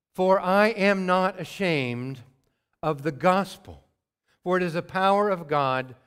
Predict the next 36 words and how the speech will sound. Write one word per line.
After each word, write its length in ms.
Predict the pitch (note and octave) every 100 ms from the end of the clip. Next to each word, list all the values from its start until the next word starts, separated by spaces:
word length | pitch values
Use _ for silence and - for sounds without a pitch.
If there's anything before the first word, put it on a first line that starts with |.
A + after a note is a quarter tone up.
| _ _ _
for 180 | E3+ E3+
salvation 760 | - E3 D#3 F#3+ F3+ E3 C#3+ C#3+
to 200 | - -
everyone 540 | F#3 B3 A3+ F3 E3
who 140 | D#3+
believes, 600 | C#3+ D3+ D3+ C3+ A2 A2 -
to 120 | D3
the 120 | B2+
Jew 280 | A#2 F#3+ A#3+
first, 500 | - B2+ B2+ B2+ _ _ _ -
and 220 | F3 D#3
also 840 | D#3 F#3+ A#3 - C#3 A2 G2+ G2+ G#2 _ _ -
to 100 | D#3
the 80 | C#3+
Greek. 460 | D#3+ C3 - - - _ _ _ _ _ _ _ _ _ _ _ _ _ _ -
For 120 | F3
in 160 | G3 A#3
it 120 | A3
the 100 | E3+
righteousness 600 | G3 A3+ A3 - A3 F3+
of 80 | F3+
God 220 | F#3+ F#3+
is 100 | E3
revealed 320 | D#3+ F3+ E3+
from 320 | - G#3 A3+
faith 500 | A3 G#3+ G3+ - -
for 220 | A#3+ B3
faith, 340 | A#3 F3+ E3+ - - -
as 240 | F#3+ G#3
it 100 | A3+
is 140 | A3+
written, 200 | F3 D#3
'The 100 | D#3
righteous 380 | D3+ F3 F#3 G3+
shall 220 | - G3
live 320 | D3+ B2+ A#2+